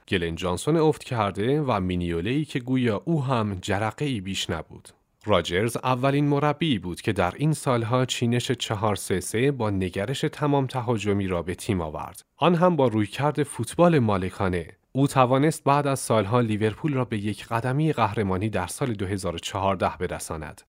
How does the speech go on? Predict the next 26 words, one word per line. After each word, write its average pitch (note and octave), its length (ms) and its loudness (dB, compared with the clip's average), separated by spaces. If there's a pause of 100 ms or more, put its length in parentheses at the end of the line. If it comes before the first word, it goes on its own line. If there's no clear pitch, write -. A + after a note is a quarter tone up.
(240)
اما G2 280 4
با G2+ 160 4
آن D3+ 240 0
اتفاق C3+ 520 -2
تلخ A#2+ 440 -2
برای A2+ 280 0
کاپیتان G2+ 520 -2
تیم، B2 300 -4 (140)
لیورپول G2 640 -2
دوباره A#2+ 460 0
به C3+ 100 -2
سمت A2 400 -4
سقوط F2+ 540 -6
رفت. - 400 -12 (340)
شاید F#3+ 360 4
مهمترین C#3+ 520 4
دلیل A#2+ 360 0
زمین A#2+ 320 0
خوردن C3 440 0
جرارد A#2+ 420 0
در B2+ 220 0
آن C3+ 220 2
بازی A2+ 340 0
تلخ G#2+ 400 -2
مقابل F2+ 440 -2
چلسی، F#2 500 -4